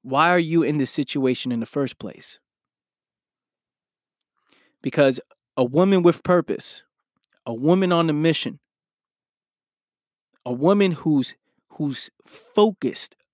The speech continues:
on the day-to-day, from moment to moment, she's focused, has no time to deal with this type of men, right?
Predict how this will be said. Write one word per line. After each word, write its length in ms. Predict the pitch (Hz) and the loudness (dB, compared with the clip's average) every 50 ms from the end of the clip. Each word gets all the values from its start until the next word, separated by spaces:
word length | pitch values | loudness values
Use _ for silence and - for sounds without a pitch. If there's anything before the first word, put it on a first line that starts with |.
| _ _ | _ _
on 240 | - 147 160 180 190 | 0 2 2 2 4
the 120 | 185 180 170 | 4 2 2
day-to-day, 520 | 151 170 170 170 165 165 151 160 160 156 | 4 4 4 4 4 2 0 2 0 0
from 220 | 147 - 131 131 | 0 -2 -4 -2
moment 300 | 135 151 175 185 185 180 | 0 0 0 0 0 -4
to 100 | - - | -4 -6
moment, 320 | 165 160 151 147 143 139 - | -4 -4 -2 -2 -2 -2 -2
she's 220 | - - 143 131 | -4 -6 -6 -6
focused, 720 | - - - - 202 196 175 - - 110 104 - - - _ _ _ _ _ _ - _ _ _ _ _ _ _ _ | -8 -14 -4 0 2 2 2 0 -4 -8 -8 -10 -18 -20 _ _ _ _ _ _ -20 _ _ _ _ _ _ _ _
has 320 | - - 165 175 185 165 | -6 -2 0 0 0 0
no 180 | 170 170 170 160 | 2 2 2 0
time 640 | - - - - 190 185 175 147 120 107 - - - _ _ _ _ _ _ _ _ _ _ _ _ _ _ _ _ _ _ _ _ _ _ _ _ _ _ _ | 0 -4 -6 -4 -2 0 0 0 -2 -4 -6 -12 -16 _ _ _ _ _ _ _ _ _ _ _ _ _ _ _ _ _ _ _ _ _ _ _ _ _ _ _
to 120 | - 151 | -6 -4
deal 280 | 135 131 143 151 156 147 | -2 2 2 4 4 4
with 180 | 135 135 127 - | 2 0 -2 0
this 180 | 131 131 - | -4 -4 -4
type 240 | - - 120 107 - | -6 -8 -10 -8 -8
of 140 | 123 123 - | -10 -8 -4
men, 240 | 185 214 185 - - _ _ _ _ _ _ _ _ _ _ _ _ _ _ _ _ _ _ _ _ _ _ _ _ _ _ _ _ | -4 -4 -4 -6 -10 _ _ _ _ _ _ _ _ _ _ _ _ _ _ _ _ _ _ _ _ _ _ _ _ _ _ _ _
right? 260 | _ 127 131 143 165 | _ 0 0 0 0